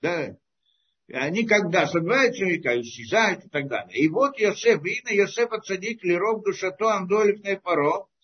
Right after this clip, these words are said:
И вот Йосеф Цадик, когда он стоял перед фараоном,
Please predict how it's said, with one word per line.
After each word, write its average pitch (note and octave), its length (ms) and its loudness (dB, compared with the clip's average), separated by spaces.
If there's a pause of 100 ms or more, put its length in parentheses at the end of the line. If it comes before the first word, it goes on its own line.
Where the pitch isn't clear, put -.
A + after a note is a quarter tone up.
(280)
И D#3+ 120 4
вот A#3+ 260 4
Йосеф B3 640 4
Цадик, G#3 320 0
когда E3 240 0
он A3+ 80 -2
стоял A3+ 560 2
перед A3 360 8
фараоном, F#3 760 0